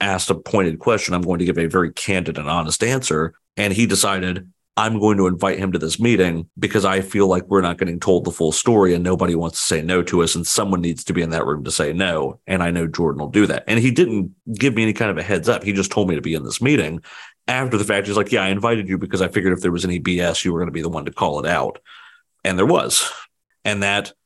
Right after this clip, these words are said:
impressed the C E O and then prompted my career to take off. And so to an extent, you can make your own luck, but also sometimes it's just you happen to be in the right place at the right time and you get given an opportunity that you then have to make the decision. I could have just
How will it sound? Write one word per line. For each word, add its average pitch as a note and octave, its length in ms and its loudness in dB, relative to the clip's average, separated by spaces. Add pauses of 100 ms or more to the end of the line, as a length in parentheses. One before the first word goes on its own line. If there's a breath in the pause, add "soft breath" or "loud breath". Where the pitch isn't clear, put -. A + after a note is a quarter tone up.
(220)
impressed G#2 600 0
the G#2+ 60 0
C F#2+ 340 2
E A#2+ 60 4
O F#2 260 4
and F#2+ 200 0
then F#2+ 160 0
prompted F2+ 500 -2
my E2+ 180 0
career E2+ 340 0
to D#2+ 80 -4
take D#2+ 260 -4
off. A#2+ 320 0
And F#2 140 0
so F#2 440 2 (640 loud breath)
to G3+ 160 6
an F#3 40 6
extent, - 440 2
you F3+ 100 2
can E3 140 4
make D#3 240 2
your D3+ 80 2
own C#3+ 180 0
luck, C#3+ 260 0
but A#2+ 120 6
also A#2+ 280 4
sometimes A2 600 0
it's G2 120 -2
just G#2 320 2
you G2+ 60 4
happen G2+ 400 0
to G2+ 60 2
be G#2 120 4
in F#2+ 100 2
the F2 60 -2
right F#2 280 2
place G2+ 240 4
at - 60 -10
the F2+ 60 -2
right F#2 220 2
time G2 220 0
and G2 100 0
you G2 80 2
get G#2 240 0
given C3 240 4
an D3 80 2
opportunity C3 580 2
that F#2+ 180 2
you A2 180 2
then A2+ 160 2
have A2 220 -2
to G2+ 100 0
make G#2 380 -2
the G#2 60 -6
decision. A2 440 2
I D#3 120 0
could A3 180 2
have F#3 80 2
just B2+ 240 0